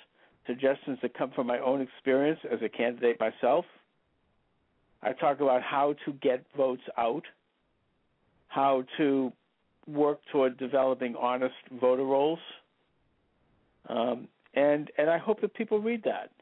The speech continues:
You know, you can order the book, Counterfabians, Republicans in the Age of Obama, uh, from the, uh, from the website, you know,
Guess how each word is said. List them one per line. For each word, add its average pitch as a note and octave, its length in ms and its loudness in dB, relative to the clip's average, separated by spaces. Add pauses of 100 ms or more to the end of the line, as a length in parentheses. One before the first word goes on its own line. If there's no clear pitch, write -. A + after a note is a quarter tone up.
(1000)
You A#2 120 -8
know, B2 180 0
you D#3+ 160 -4
can E3+ 120 -4
order D#3+ 280 2
the F3+ 80 -2
book, C#3+ 340 -2
Counterfabians, C3 760 -2
Republicans B2 560 -4
in A#2 100 -10
the A#2+ 120 -4
Age A#2 160 -2
of A#2 80 -8
Obama, A#2+ 580 -2 (1040)
uh, A#2+ 240 2 (140)
from C3 260 0
the, C3 560 2
uh, - 40 -12 (1500)
from D#3+ 160 -4
the F3 80 0
website, F#3 560 0
you E3 100 -4
know, D3 140 2